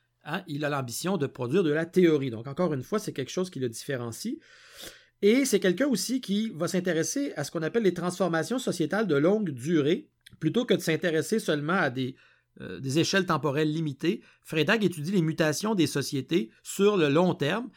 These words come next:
et essaye de penser les changements dans ce qu'il appelle les modes de reproduction de la société. Hein, donc les sociétés, disons, culturelles, symboliques, primitives, les sociétés politico-institutionnelles modernes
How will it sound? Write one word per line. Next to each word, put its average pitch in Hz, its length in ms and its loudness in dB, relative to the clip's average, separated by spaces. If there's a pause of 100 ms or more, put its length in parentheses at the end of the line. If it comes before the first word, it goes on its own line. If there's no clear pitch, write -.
(140)
et 151 80 -2
essaye 180 260 2
de 175 100 2
penser 139 420 -2
les 160 120 2
changements 147 460 -4
dans 185 80 -4
ce - 80 -10
qu'il 143 120 -10
appelle 196 240 -6
les 147 120 0
modes 165 200 -6
de 160 60 2
reproduction 135 640 -4
de 175 60 -6
la 139 80 -2
société. 147 600 -6 (380)
Hein, 143 120 -6
donc 160 180 -2
les 165 80 2
sociétés, 165 560 -2
disons, 139 300 -6
culturelles, 147 580 -4
symboliques, 143 640 -2
primitives, 180 640 -4 (140)
les 180 160 0
sociétés 165 480 0
politico-institutionnelles 143 1120 -4
modernes 143 500 -2